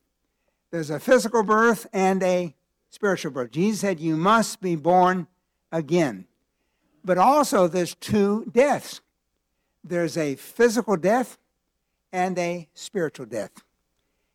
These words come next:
And the second death is the spiritual death.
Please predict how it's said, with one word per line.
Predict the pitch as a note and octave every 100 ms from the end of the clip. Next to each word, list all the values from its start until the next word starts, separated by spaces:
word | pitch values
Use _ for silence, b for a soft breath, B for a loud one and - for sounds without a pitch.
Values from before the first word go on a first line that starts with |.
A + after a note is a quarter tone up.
| _ -
And | D#3+ D#3+
the | D3
second | C3+ C4+ B3+ G3+ D3
death | C#3+ D3+ E3+
is | - D3+
the | D3
spiritual | - B3+ B3+ A3 C#3
death. | A#2+ C3 E3+